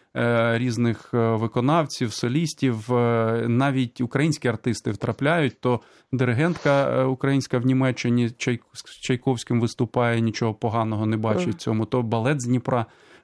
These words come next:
Speaker 1: е, різні Лебедині озера і Лускунчики возить в іноземні
Speaker 2: Мгм.
Speaker 1: гастролі. От як, е, як ви бачите, яка з цим ситуація нині у вашій цій сфері, серед ваших колег? Чи вдається якось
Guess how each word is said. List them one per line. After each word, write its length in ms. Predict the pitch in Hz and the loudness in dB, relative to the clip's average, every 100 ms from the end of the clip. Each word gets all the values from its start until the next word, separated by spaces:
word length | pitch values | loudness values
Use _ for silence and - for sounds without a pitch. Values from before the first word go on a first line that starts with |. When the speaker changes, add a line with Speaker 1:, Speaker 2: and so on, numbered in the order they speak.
| - | -4
Speaker 1:
е, 540 | 117 113 107 107 107 104 107 | 0 0 0 0 0 0 0
різні 320 | 117 120 117 113 | 0 0 2 2
Лебедині 560 | 113 113 120 120 113 | 2 0 0 2 2
озера 500 | 113 120 110 110 110 | 2 0 0 0 0
і 80 | 107 | 0
Лускунчики 720 | 107 110 - 117 107 113 - | 0 -2 -2 -2 0 -4 -4
возить 420 | 107 110 104 107 110 | -2 0 -2 -2 0
в 20 | |
іноземні 320 | 113 113 110 | 2 2 2
Speaker 2:
Мгм. 80 | 110 | 0
Speaker 1:
гастролі. 420 | 110 - 117 107 | 0 -2 -2 0
От 200 | 123 123 | -2 -2
як, 260 | 165 175 - | -4 -6 -8
е, 200 | - 135 139 | -4 -4 -6
як 400 | - 135 170 202 | -10 -2 -2 2
ви 100 | 170 | 0
бачите, 520 | 147 175 - 143 135 - _ - - - | 2 0 -2 -2 -2 -2 _ -20 -16 -4
яка 300 | 123 - 185 | -2 2 0
з 40 | |
цим 300 | - - 170 | 0 0 2
ситуація 640 | - 139 - 147 139 - 131 | 2 0 0 0 0 0 2
нині 380 | 147 165 143 | 4 6 4
у 80 | 117 | 4
вашій 320 | 113 117 - | 2 0 -2
цій 220 | 110 - 117 | -4 -2 -2
сфері, 640 | - 135 - - 165 147 | -2 -4 -4 0 2 2
серед 280 | - 123 120 | -2 -2 0
ваших 320 | 127 - 120 | -2 -2 -6
колег? 320 | - 131 160 | -4 0 0
Чи 140 | - 123 | -2 -4
вдається 460 | 117 135 196 196 | 0 0 0 0
якось 380 | 147 147 135 123 | 0 0 -2 -4